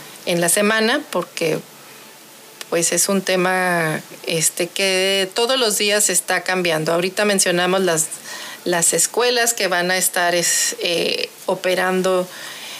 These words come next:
eh, o que ya fueron seleccionadas para que inicien clases en Tijuana, y estaremos viendo, eh, las que van a, a iniciar clases en,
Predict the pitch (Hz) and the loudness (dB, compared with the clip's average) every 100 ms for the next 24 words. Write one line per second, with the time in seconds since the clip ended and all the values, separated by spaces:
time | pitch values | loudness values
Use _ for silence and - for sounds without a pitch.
0 | - - 180 160 165 - 175 190 196 196 | -14 -6 -2 0 2 0 0 0 0 2
1 | 226 220 220 196 190 180 - 185 190 208 | 2 2 2 0 0 0 0 2 2 0
2 | 220 208 - 175 165 170 170 170 - 165 | 2 0 0 0 0 0 -2 -4 -2 0
3 | 165 165 160 - - - 190 190 208 196 | 2 0 -4 -10 -8 -2 2 2 2 2
4 | 208 190 202 196 190 190 180 - 175 165 | 0 0 0 0 0 0 -2 -2 -4 -4
5 | 165 202 269 220 254 - - - - - | -2 -2 0 2 0 -4 -16 -18 -8 -2
6 | 180 - 175 175 180 170 175 170 175 170 | -2 0 2 2 2 2 2 4 2 0
7 | - - - - 160 151 147 151 - - | -8 -16 -16 -6 -2 0 0 0 0 -2
8 | - 170 170 170 175 175 - - - - | 0 2 2 2 2 0 -4 -12 -16 -16
9 | - - 170 175 196 233 226 202 196 190 | -14 -6 -2 2 2 4 4 2 2 0
10 | 190 - - - 185 180 - 190 180 - | -2 -14 -10 -4 0 2 2 2 2 2
11 | - - - - - - 165 165 165 170 | 0 -6 -16 -16 -10 -2 2 2 2 0
12 | 175 175 165 | 0 0 -2